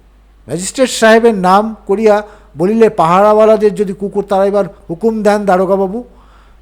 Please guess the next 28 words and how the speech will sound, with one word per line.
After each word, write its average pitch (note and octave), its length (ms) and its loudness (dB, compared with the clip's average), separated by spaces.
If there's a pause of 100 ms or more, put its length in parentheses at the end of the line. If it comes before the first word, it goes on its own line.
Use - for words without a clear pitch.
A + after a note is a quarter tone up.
(120)
থানার F3+ 360 -4
দারোগার F#3+ 440 0 (120)
এ D#3+ 120 -8
লাইনে F#3 220 -2
অভিজ্ঞতা F3 480 -4
অনেক E3 340 -6
কালের। C3 300 -6 (640)
তিনি G#3+ 180 -2
বলিলেন, B3+ 380 2
"লাঠি F#3 460 -2
হাতে A3 220 0
পাহারাওয়ালাদের G3+ 840 0
দেখিলে F#3+ 420 -4 (400)
কুকুর G3+ 300 -2
আরও F#3+ 260 2
বেশি F#3+ 260 -2
করিয়া F3 300 -4
ডাকে। A#2 360 -14 (440)
এখন E3 300 -8
উপায়?" F3 320 -4 (540)
ভগবানের E3+ 500 -2
নাম F3+ 320 -2
লওয়া G#3 260 2
ব্যতীত F3+ 360 -4
আর F3 200 2
কোনো F#3+ 220 -8
উপায়ের E3 360 -2
কথা D#3+ 420 -6